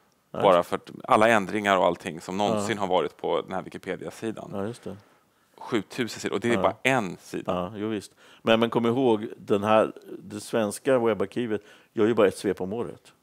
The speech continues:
Speaker 1: Med undantag för vissa tidskrifter och tidningar som tas i varje nytt nummer. Men det stora, den stora webben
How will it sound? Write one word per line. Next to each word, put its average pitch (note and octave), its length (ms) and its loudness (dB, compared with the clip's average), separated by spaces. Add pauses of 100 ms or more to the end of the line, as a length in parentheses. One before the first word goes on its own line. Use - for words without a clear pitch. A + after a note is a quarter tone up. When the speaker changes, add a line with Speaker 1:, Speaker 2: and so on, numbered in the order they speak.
(500)
Speaker 1:
Med B2 240 4
undantag G#2+ 480 2
för G2+ 60 -6
vissa F2+ 200 -6
tidskrifter F2 680 -8
och D#2 80 -10
tidningar D#2 480 -12 (300)
som F2 240 -12
tas - 500 -6 (240)
i - 40 -16
varje F2+ 220 -2
nytt F2 180 -14
nummer. G2 340 -10 (680)
Men G2 320 -2
det G2 140 -8
stora, A2+ 520 4
den G#2+ 120 -4
stora A2+ 640 -2 (260)
webben - 540 -4